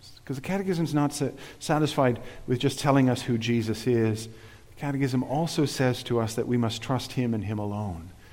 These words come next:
The exclusive claim of the Christian faith, that Jesus is the only one in whom we can find salvation, that you cannot add anything to him and be saved,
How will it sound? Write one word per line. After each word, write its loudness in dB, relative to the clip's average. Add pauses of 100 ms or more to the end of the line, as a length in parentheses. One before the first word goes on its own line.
(580)
The 2
exclusive 4
claim 8
of 4
the -2
Christian 0
faith, 0
that -8
Jesus 0
is -2
the 0
only 4
one -6 (440)
in -2
whom 2
we 2
can -2
find 2
salvation, -2
that -2
you -6
cannot -4
add -4
anything 0 (600)
to 6
him 4
and 0
be 0
saved, 0